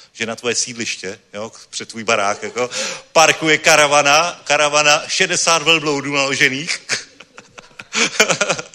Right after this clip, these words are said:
Teď ty vyjdeš ven. <laughs> Ježíše takhle držíš, jo? Malý syn, vyjdete ven a, a co se to děje? "Jdeme se poklonit králi." Ha.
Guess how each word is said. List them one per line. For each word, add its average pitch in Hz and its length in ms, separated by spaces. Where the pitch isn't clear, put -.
Teď 165 200
ty 170 100
vyjdeš 170 380
ven. 143 300
<laughs> - 800
Ježíše 156 460
takhle 147 260
držíš, 147 440
jo? 139 140
Malý 143 320
syn, 160 460
vyjdete 151 400
ven 147 180
a, 151 40
a 147 140
co - 140
se 202 140
to 175 100
děje? 135 400
"Jdeme 214 160
se - 140
poklonit 180 420
králi." 170 400
Ha. 123 640